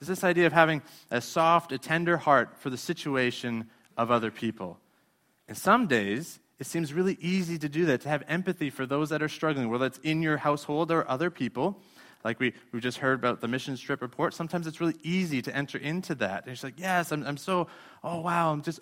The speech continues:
overflowing with compassion." But then there's other times it's not so easy. Maybe you're dealing with somebody for a number of years and it's the same issue over and over again, and you're like,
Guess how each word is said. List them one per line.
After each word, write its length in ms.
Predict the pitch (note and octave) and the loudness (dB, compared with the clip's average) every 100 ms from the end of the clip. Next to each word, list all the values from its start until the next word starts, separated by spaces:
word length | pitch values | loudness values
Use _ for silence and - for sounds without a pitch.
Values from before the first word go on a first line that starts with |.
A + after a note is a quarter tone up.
| - | 0
overflowing 840 | G#3 B3 A#3+ A3 G3 F#3+ G#3 G#3 | 4 4 4 2 0 4 6 6
with 140 | G3 | 2
compassion." 560 | - G3 F3+ F3 E3+ D3+ | 0 2 6 6 6 -2
But 140 | D3 | -2
then 180 | - A3+ | 0 2
there's 180 | C#4 A#3+ | 2 4
other 220 | G#3+ F#3+ | 6 6
times 320 | F3+ E3+ D#3+ | 6 4 6
it's 160 | D3 C#3+ | 0 2
not 300 | C#3 C3+ C3+ | 6 6 6
so 240 | - C3 | 0 2
easy. 460 | C#3 C#3 A#2+ G2+ F2+ _ _ _ _ _ - _ | 4 2 0 -6 -10 _ _ _ _ _ -20 _
Maybe 180 | C3 D3+ | -2 2
you're 100 | D3+ | 2
dealing 340 | B2 D3 D#3 | 4 2 2
with 80 | C3+ | -2
somebody 320 | - C3 C3 | -2 0 0
for 180 | B2 C3 | 0 -4
a 40 | |
number 340 | A#2+ C3 D3 D3 | -2 -2 0 -2
of 100 | B2+ | 0
years 260 | C3 A#2 | -2 -2
and 100 | A2+ | -4
it's 80 | G#2+ | -10
the 60 | A#2+ | -12
same 360 | - C#3+ C#3 - | -4 -2 -2 -4
issue 380 | C3 - A2 | -6 -4 -4
over 460 | G#2 B2+ C#3 C3 A#2+ | -2 0 0 0 0
and 120 | A#2 | 0
over 400 | A#2+ C3+ C3 B2 | 0 0 0 -2
again, 420 | - A#2 C3 C3 A#2 | -2 -2 2 2 2
and 80 | |
you're 100 | A2 | 0
like, 120 | G#2+ | -2